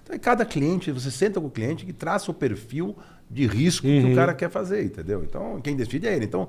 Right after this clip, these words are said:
Speaker 1: eu durmo
Speaker 2: Sim,
Speaker 1: bem porque
Speaker 2: sim.
Speaker 1: quem decidiu o risco foi ele. Eu falei, ó,
Speaker 2: Perfeito.
Speaker 1: não vai por aqui, ou vai por aqui, minha recomendação
Speaker 2: Você
Speaker 1: é essa, essa,
Speaker 2: aconselha
Speaker 1: na sua idade é assim, assado,
Speaker 2: do
Speaker 1: assado,
Speaker 2: caralho,
Speaker 1: assado.
Speaker 2: do caralho.
Speaker 1: E ele decide. A gente dá os caminhos.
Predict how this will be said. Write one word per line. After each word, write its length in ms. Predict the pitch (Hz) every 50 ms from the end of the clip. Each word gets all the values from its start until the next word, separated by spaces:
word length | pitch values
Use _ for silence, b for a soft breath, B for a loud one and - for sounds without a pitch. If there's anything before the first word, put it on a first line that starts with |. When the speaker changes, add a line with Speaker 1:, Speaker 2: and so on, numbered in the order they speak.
| B B B
Speaker 1:
eu 120 | B - 160
durmo 220 | 165 170 170 190
Speaker 2:
Sim, 80 | 190 208
Speaker 1:
bem 80 | 196 -
porque 140 | - -
Speaker 2:
sim. 60 | 170 180
Speaker 1:
quem 100 | 196 180
decidiu 340 | 202 190 - 190 156 165 175
o 60 | 160
risco 160 | 190 220 -
foi 140 | - 349 311
ele. 140 | 165 156 139 - B B B
Eu 100 | B 127
falei, 160 | 127 147 135 123
ó, 20 |
Speaker 2:
Perfeito. 180 | 113 - 143 101
Speaker 1:
não 140 | 120 139 131
vai 160 | 131 127 131
por 140 | - 170 170
aqui, 180 | 139 - -
ou 60 | 185
vai 120 | 135 120 117
por 140 | - 160 143
aqui, 140 | 135 170
minha 120 | 165 147 123
recomendação 520 | 123 120 - 127 127 123 120 110 107 123
Speaker 2:
Você 40 | 143
Speaker 1:
é 20 | 139
essa, 80 | 135 - 139
essa, 100 | 160 160
Speaker 2:
aconselha 440 | 151 170 - 147 147 147 151 160 165
Speaker 1:
na 40 | 170
sua 200 | 185 196 208 202
idade 340 | 139 123 127 123 120 120 143
é 40 | 151
assim, 340 | 143 - - 160 175 170
assado, 380 | 135 110 - - 156 165 143 -
Speaker 2:
do 40 | 107
Speaker 1:
assado, 160 | - 147 151
Speaker 2:
caralho, 360 | 147 151 143 127 117 113 104 104
Speaker 1:
assado. 180 | - - -
Speaker 2:
do 80 | 104 110
caralho. 340 | - 127 131 139 - 107 110
Speaker 1:
E 40 |
ele 140 | 110 107 104
decide. 500 | 110 170 208 - 330 339 330 196 110 95 - - -
A 80 | 98
gente 180 | 101 113 107 -
dá 100 | - 214
os 80 | - 107
caminhos. 540 | - 180 202 247 226 170 107 85 - -